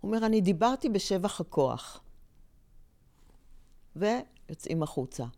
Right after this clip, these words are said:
והמלווים שלו והמעריצים שלו והתלמידים שלו אומרים לו, "מיסטר קוילר, הר קוילר, מה עם חוט השדרה שלך?" הוא אומר, "חוט השדרה שלי לא נועד שישברו אותו.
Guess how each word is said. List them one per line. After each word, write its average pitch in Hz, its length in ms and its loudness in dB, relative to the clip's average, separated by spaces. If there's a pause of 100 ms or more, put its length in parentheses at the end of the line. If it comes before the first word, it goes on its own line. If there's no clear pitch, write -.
(440)
והמלווים 131 560 0
שלו 156 360 -2
והמעריצים 120 640 -4
שלו 226 300 0
והתלמידים 143 560 -2
שלו 226 260 -4
אומרים 160 340 -2
לו, 180 180 0 (580)
"מיסטר 143 280 -6
קוילר, 151 560 -2 (1300)
הר 151 260 4
קוילר, 151 500 -2 (840)
מה 156 100 4
עם 185 120 2
חוט 196 240 -2
השדרה 180 440 2
שלך?" 240 340 -4 (1500)
הוא - 120 -6
אומר, 160 200 -2
"חוט 214 280 -2
השדרה 156 460 0
שלי 156 380 -4 (880)
לא 151 200 0
נועד 165 340 -2
שישברו 135 600 -2
אותו. 120 280 -6